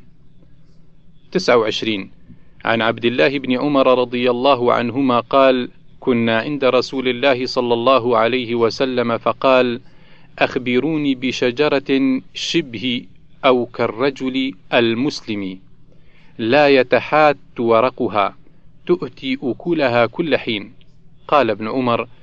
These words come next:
'فوقع في نفسي أنها النخلة، ورأيت أبا بكر وعمر لا يتكلمان، فكرهت أن أتكلم أو أقول شيئا.' فقال عمر:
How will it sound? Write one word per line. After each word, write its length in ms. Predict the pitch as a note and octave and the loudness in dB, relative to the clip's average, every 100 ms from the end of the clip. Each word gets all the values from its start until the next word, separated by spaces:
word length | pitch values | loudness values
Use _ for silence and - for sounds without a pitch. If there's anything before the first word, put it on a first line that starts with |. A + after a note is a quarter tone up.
| - - - | -20 -20 -4
'فوقع 520 | C3 A#2+ - - A#2 | 2 2 2 2 0
في 220 | A2+ A#2+ A#2 | -2 -4 -4
نفسي 380 | C3+ - - | -4 -6 -12
أنها 420 | C3+ C#3+ A#2 G#2 A2 | -6 -2 -2 -4 -6
النخلة، 480 | G#2+ A2+ G2 G#2 - - - - - - - | -4 -4 -4 -8 -8 -16 -20 -20 -20 -20 -6
ورأيت 480 | A2+ A2+ A2+ C3 B2 | 2 2 4 2 0
أبا 340 | B2 B2+ A2+ | 0 2 2
بكر 420 | A2 B2+ - B2 A#2 | 2 -2 -2 -2 2
وعمر 520 | A#2 A2+ B2 A2+ A#2 | 2 0 -2 0 2
لا 180 | A#2 B2+ | 2 2
يتكلمان، 1040 | A#2 - G2+ A#2+ G#2+ G#2 G#2+ A#2+ A#2+ A2+ - - - - | 2 0 -4 -4 -4 -4 -2 -2 -2 -4 -12 -20 -20 -2
فكرهت 580 | B2+ B2 B2 C3 B2 | -2 2 2 2 -2
أن 320 | B2 C3 A2+ A#2 | -4 -2 -4 -4
أتكلم 680 | B2 A2+ A2 - C#3+ C3 A#2+ A#2+ A#2 A#2 - | -6 -2 -2 -2 -4 -2 -2 0 -2 -4 -4
أو 180 | D3 B2+ | -2 0
أقول 480 | - A2+ - B2 G#2+ | -2 -4 -2 -2 -2
شيئا.' 560 | - A#2+ A2 A2 G2+ G2 - - - - - - | -2 -4 -4 -8 -10 -12 -18 -20 -20 -20 -20 -6
فقال 440 | - A#2 C3 A#2+ A2 | -4 0 2 2 2
عمر: 440 | A#2 B2 A#2 A2 | 0 0 0 -2